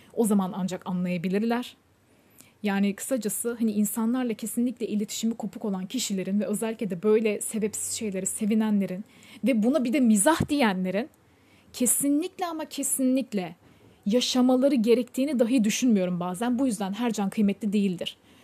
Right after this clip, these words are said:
Hümanizm demen, denen şeyi de geçtik bu arada. Hani ben onun üzerinde de durmuyorum artık. Çünkü, e, ba-, konunun başında da bahsettim şimdi az önce. Yani bu konunun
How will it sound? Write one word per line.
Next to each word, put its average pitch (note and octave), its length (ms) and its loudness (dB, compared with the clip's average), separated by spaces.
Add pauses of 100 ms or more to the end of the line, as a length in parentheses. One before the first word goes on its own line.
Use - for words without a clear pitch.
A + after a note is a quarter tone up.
(100)
Hümanizm C4 460 2
demen, A#3+ 320 -2
denen A#3+ 220 0
şeyi A3 240 -2
de F#3 60 -2
geçtik F3 380 -10
bu F3+ 100 -4
arada. F3 240 -8
Hani F#3 220 -4
ben G3 140 -2
onun G#3 260 2
üzerinde G3+ 400 4
de F#3 120 0
durmuyorum F#3 400 -2
artık. F3+ 280 -10
Çünkü, A#3 420 -6 (520)
e, F#3 200 -4
ba-, G3 220 -2 (100)
konunun A#3 340 2
başında A3 340 0
da G3 80 0
bahsettim F3 460 -8
şimdi F3 280 -8
az F3 160 -6
önce. F#3 320 -6 (200)
Yani G#3 300 2
bu C4 100 -2
konunun A#3+ 420 0